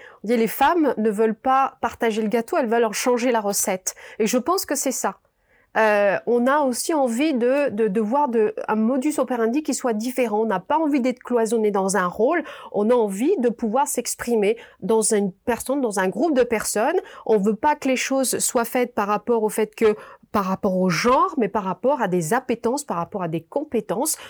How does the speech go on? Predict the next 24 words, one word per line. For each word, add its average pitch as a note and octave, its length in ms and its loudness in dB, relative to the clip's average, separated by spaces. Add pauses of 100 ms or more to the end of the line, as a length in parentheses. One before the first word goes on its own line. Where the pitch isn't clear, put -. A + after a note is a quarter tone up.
(120)
Dans A#3 260 2
un A3 60 2
groupe, B3+ 400 -2
je F#3+ 140 0
déteste C4 560 -2
que - 80 -2
les G3+ 160 0
filles, C4+ 180 -4
elles G3 140 0
soient, A3+ 340 0 (320)
euh, F#3+ 320 4 (380)
canalisées B3+ 680 0
vers, A3+ 380 0
euh, F#3+ 120 4
le G#3 120 2
nettoyage, A#3 720 0
le A3+ 160 2
soin, A#3 240 -4
le G#3+ 100 2
machin, G3+ 420 -2
mais A#3+ 80 2
plutôt A3+ 280 -4
de G#3+ 80 0
considérer G#3+ 640 -2